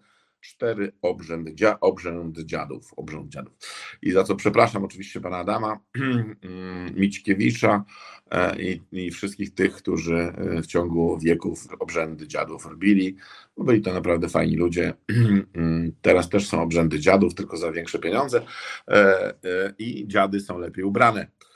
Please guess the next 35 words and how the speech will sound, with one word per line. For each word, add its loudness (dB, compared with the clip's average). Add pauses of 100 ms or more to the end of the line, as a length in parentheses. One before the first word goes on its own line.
(340)
E, -16 (280)
chociaż, -10 (240)
mm, -10
według, -4
em, -6
o-, -8
oglądu 2
dziadów 0
to -14
każdy -8
kolor -2
jest -14
dobry, -6
byle -10
był -18
czarny, 0 (520)
a -2
ewentualnie -4
jak -8
któryś -8
dziad -4
jest -12
frywolniejszy, -4 (480)
to -4
se -2
zakłada -6
tam -6
jakiś -10
kolorek. 6 (160)
<clears throat> -2 (160)
E, -6
i -6
nie 0
mówię -4
tutaj -8